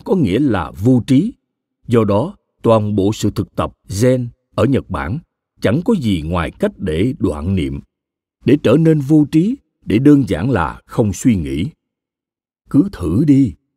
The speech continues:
Khi tôi nói "thử đi", sẽ có kháng cự, nhưng chẳng có cách khác để nói, bởi vì nếu bạn thử, thử rất nhiều, rất nỗ lực, thì đều đến từ tâm trí. Bạn có thể ngồi theo một tư thế,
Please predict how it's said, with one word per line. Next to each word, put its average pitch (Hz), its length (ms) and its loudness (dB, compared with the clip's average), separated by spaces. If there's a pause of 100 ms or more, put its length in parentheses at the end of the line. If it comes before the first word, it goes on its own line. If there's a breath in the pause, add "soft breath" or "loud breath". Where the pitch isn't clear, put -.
(760)
Khi 175 220 0
tôi 156 120 4
nói 165 260 2
"thử - 220 -4
đi", 143 300 2 (280)
sẽ 85 360 -4
có 160 100 -4
kháng 190 320 -2
cự, 76 300 -4 (680)
nhưng 110 420 2
chẳng 101 200 -4
có 170 100 -4
cách - 280 -4
khác 254 280 -4
để 80 160 -4
nói, 120 280 -2 (580)
bởi 117 140 2
vì 113 240 4
nếu 139 220 0
bạn 85 260 -6
thử, 90 340 -2 (420)
thử 104 220 0
rất 233 220 -2
nhiều, 85 280 0 (360)
rất 254 240 -2
nỗ 95 180 0
lực, 104 220 -2 (540)
thì 101 140 2
đều 85 400 -2
đến 175 320 2
từ - 240 -4
tâm 98 220 -2
trí. 117 280 -2 (880)
Bạn 113 180 0
có 202 80 -2
thể 175 140 2
ngồi 101 320 0
theo 151 140 -2
một 95 200 -4
tư 143 200 4
thế, 165 260 -4